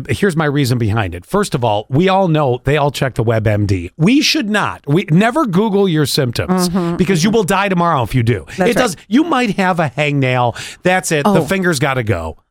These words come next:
Speaker 2: Let me tell you a little something. One of my girlfriends, she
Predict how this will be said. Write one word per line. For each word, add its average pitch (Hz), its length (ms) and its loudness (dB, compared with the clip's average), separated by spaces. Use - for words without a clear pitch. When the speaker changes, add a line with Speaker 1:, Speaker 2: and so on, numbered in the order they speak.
Speaker 2:
Let 302 160 2
me 392 140 0
tell 247 200 0
you 233 160 0
a - 0 -
little 208 160 2
something. 196 220 -2
One 208 60 0
of 254 40 0
my 285 80 0
girlfriends, 190 480 -2
she 262 600 0